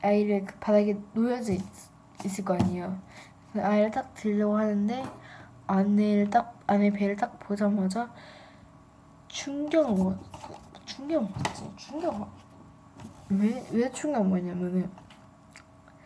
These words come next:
그 아내의 배가 여기 그 배꼽부터 아래로 쭉 껴져 있었다는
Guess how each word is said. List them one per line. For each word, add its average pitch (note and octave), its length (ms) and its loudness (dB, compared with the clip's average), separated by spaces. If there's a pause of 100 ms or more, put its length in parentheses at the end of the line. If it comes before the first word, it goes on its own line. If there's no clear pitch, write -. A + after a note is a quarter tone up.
(600)
그 - 80 -2
아내의 G#3 580 4
배가 G#3 640 4 (100)
여기 F#3+ 460 2
그 F#3 340 -2 (840)
배꼽부터 G#3 840 -4
아래로 G#3 460 2 (240)
쭉 C#4 560 -8 (1000)
껴져 C#4+ 440 6
있었다는 A3 520 -10